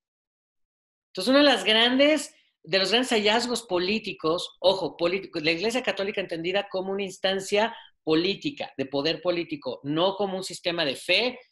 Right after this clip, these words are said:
con su dogma, etcétera, que me parece absolutamente respetable. Ojo, yo estoy hablando cuando funciona el Vaticano como un eje de concentrador del poder mon-, eh, monárquico, tal cual, ¿no? Y entonces descubren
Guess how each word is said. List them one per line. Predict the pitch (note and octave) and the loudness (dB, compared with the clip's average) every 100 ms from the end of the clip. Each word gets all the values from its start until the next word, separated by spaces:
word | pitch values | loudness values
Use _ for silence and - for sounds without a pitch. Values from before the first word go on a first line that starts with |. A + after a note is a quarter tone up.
| _ _ | _ _
con | C3+ | -10
su | B2+ C3 | -8 -2
dogma, | D3+ G3+ G#3 | 2 4 2
etcétera, | F#3 G3 G3 | 0 -2 -2
que | F3+ | -4
me | D#3 | -4
parece | F3 F3+ | -6 -6
absolutamente | - D#3 D3+ D#3 D3+ | -6 -6 -6 -6 -8
respetable. | C3+ - - - - _ _ _ _ _ _ _ | -10 -14 -14 -14 -14 _ _ _ _ _ _ _
Ojo, | A#2+ - - _ - | -8 -8 -16 _ -12
yo | |
estoy | C3+ G3+ | 0 2
hablando | G3 G3 G3+ G3 - - _ | 2 2 0 -2 -8 -20 _
cuando | E3+ E3 | 0 0
funciona | D#3+ E3+ E3 G#3 G#3+ | -2 -6 -2 0 2
el | A3 | 2
Vaticano | G3 F#3+ D#3 - F#3 G3 G#3 | 0 -2 -6 0 0 0 -2
como | F3+ E3+ F3+ | -4 -2 -4
un | - | -4
eje | F#3 G3 F#3+ G#3 | 0 0 0 0
de | G3 G3 | 0 -2
concentrador | E3+ - D#3 D3 D3 E3+ F#3 | -6 -4 -6 -2 0 2 2
del | F#3+ F#3 | 0 -4
poder | - C#3+ E3 F#3 | -4 0 2 2
mon-, | F#3+ F3 - | 0 -2 -2
eh, | C#3+ C3+ A#2+ A#2 | -4 -4 -4 -8
monárquico, | A#2+ C#3+ E3 B2 - - _ _ _ _ _ | -4 -2 -2 -4 -12 -20 _ _ _ _ _
tal | G2 | -4
cual, | C3 C3+ - _ _ _ _ _ _ | -2 -2 -4 _ _ _ _ _ _
¿no? | G#2 B2 - _ - - - | -8 -8 -10 _ -20 -18 -2
Y | F#3 | 2
entonces | C4+ C#4+ | 4 4
descubren | C#4+ - B3+ A#3 B3 | 2 2 4 4 2